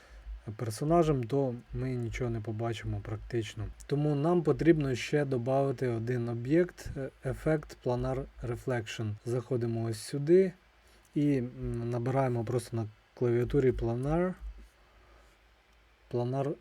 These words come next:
Reflection. Так, ось він з'являється, ми його підіймаємо.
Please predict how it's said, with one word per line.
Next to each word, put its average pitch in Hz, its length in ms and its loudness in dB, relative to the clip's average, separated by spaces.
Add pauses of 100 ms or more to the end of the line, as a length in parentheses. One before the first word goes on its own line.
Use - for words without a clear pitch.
(180)
Reflection. 113 800 -2 (1400)
Так, 110 260 -2 (160)
ось 131 260 -2
він 117 180 -2
з'являється, 170 880 0 (280)
ми 123 120 -2
його 117 260 0
підіймаємо. 143 800 -2